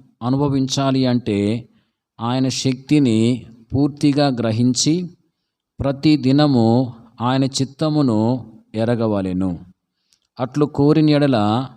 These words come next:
ఆయన మెల్లని స్వరమును అనుదినము అనేక పర్యాయములు వినుటకు నేర్చుకొనేదము. దేవుడు మాట్లాడును. సర్వశక్తిమంతుడైన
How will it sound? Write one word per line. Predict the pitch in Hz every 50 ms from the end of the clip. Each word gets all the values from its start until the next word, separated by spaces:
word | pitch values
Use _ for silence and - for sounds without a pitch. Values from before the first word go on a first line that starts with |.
| _ _ _ _ _ _ _ - 117
ఆయన | 117 127 135 139 143 143
మెల్లని | 131 127 123 127 131 139 143 147 156 147
స్వరమును | - - 131 127 135 139 151 151 151 143 127 113 107 107 110 127 143 120 - - - - _ _ -
అనుదినము | 110 117 131 147 151 147 147 147 147 151 151 135 117 110 113 117 135 - - - - - _ _ _ _ _ _ -
అనేక | 110 127 135 147 156 156 131 160
పర్యాయములు | 135 - 131 123 131 143 143 143 143 147 147 151 151 147 143 143 139 143 139 131 120 110 101 110 123 - - _ _ -
వినుటకు | 113 131 147 156 135 165 151 147 147 135 113 107 107 113 123 127 127 - - - - _ _ _ _ -
నేర్చుకొనేదము. | 107 107 120 127 127 - - 143 131 135 - 104 101 98 92 92 92 90 92 95 98 87 - - - _ _ _ _ _ _ _ _ _ _ _ _ -
దేవుడు | 110 107 131 147 160 165 165 170 160 139 127 113 113 113 127 139 127 113 - - - _ -
మాట్లాడును. | 104 110 117 120 117 - - 110 104 104 101 98 95 92 95 98 95 80 - 82 - _ _ _ _ _ _ _ _ _ _
సర్వశక్తిమంతుడైన | - - 135 127 139 156 160 147 - 156 143 131 143 156 143 143 139 143 147 143 151 139 131 135 135 139 135 131 117 107 107 110 120 127 117